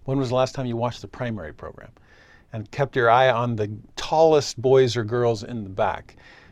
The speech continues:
They typically were a little embarrassed to sing with the little kids. But can you imagine spotting a ten-year-old in the group that you would consider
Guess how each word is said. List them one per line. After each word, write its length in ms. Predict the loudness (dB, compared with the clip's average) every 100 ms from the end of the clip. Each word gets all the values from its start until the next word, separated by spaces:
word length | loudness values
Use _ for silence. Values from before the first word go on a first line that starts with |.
| -10
They 100 | -4
typically 460 | -2 -4 -2 -2
were 200 | -2 -2
a 40 | 0
little 180 | 0
embarrassed 760 | -2 -4 0 2 2 -4 -12 -16
to 120 | -10
sing 380 | -6 -4 -4 -6
with 160 | -10 -8
the 80 |
little 260 | -4 -4 -4
kids. 400 | -8 -10 -10 -16 -20 -20 -20 -20 -4
But 180 | -4 -2
can 140 | -2
you 80 | 0
imagine 420 | 0 -2 -2 -6
spotting 480 | -6 -4 -4 -2 -6
a 60 |
ten-year-old 800 | -8 -10 -6 -4 -4 -4 -4 -4
in 220 | -6 -8 -8
the 60 |
group 400 | -8 -10 -10 -14 -20 -20 _ _ _ _ -4
that 120 | -4
you 240 | 2 0
would 220 | 0 -4
consider 640 | -8 -8 -8 -6 -6 -6